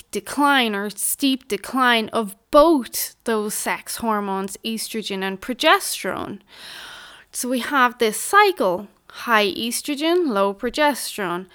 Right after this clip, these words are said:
high estrogen, high progesterone, and then a drop in both at the end when your period starts. So estrogen makes women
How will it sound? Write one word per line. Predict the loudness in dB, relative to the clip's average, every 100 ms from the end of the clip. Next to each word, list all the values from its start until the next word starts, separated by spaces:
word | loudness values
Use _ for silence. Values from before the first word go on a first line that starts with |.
| _ _
high | _ 0 0
estrogen, | 0 -4 -6 -8 -6 -6 -6
high | -2 2 2
progesterone, | 0 -2 2 2 0 -4 0 0 0 -4 -12 -18 -6
and | -4 0
then | 0 0
a | -4
drop | -2 2 4 2 -4
in | -4 -6 0
both | 0 2 -2 -6 -14 -12
at | -14 -6
the | -6 -4
end | -6 -6 -8 -12 -20 -10
when | -6
your | -4 -6
period | -8 -8 -4 -6 -6
starts. | -4 4 4 2 -10 -12 -12 _ _ -20 -20 -18 -18 -20 -20 _ -10
So | -2 0 -2 -12 _ _ _ _ _ _ _ -20 _ _ 0
estrogen | 6 6 4 0 0 2 0 2
makes | 0 -2 -6
women | 0 0 2 0 -2